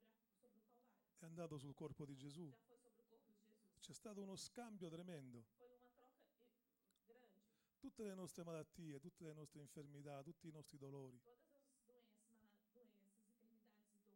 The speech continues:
Speaker 2: sono andate su Gesù,
Speaker 1: já foram sobre Jesus.
Speaker 2: e tutta la sua salute,
Speaker 1: E toda a sua saúde,
Speaker 2: la sua shalom,
Speaker 1: a sua shalom,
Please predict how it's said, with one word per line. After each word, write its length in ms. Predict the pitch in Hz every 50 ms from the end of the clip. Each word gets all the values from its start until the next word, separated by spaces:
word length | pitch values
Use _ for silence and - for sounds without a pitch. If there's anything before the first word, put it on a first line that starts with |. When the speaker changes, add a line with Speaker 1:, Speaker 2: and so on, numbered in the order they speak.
| 196 202 - - - - - _
Speaker 2:
sono 240 | - - 220 208
andate 300 | 208 202 202 208 196 190
su 120 | 180 165 185
Gesù, 400 | 160 160 190 175 170 185 156 127 - - - _ -
Speaker 1:
já 80 | 220 -
foram 240 | - 262 240 -
sobre 240 | - - - 247 240
Jesus. 560 | - - 240 247 - - - - - - -
Speaker 2:
e 120 | 185 160 -
tutta 260 | - 262 - - 214
la 100 | 185 170
sua 200 | 156 143 170 165
salute, 420 | 135 143 156 165 175 160 143 117 123
Speaker 1:
E 60 | 117 110 - - -
toda 140 | - - -
a 80 | -
sua 280 | - - - - - -
saúde, 300 | - 240 220 214 - -
Speaker 2:
la 100 | - 156
sua 180 | 131 190 190 175
shalom, 400 | - - 165 156 165 165 143 135
Speaker 1:
a 60 |
sua 0 |
shalom, 0 | 123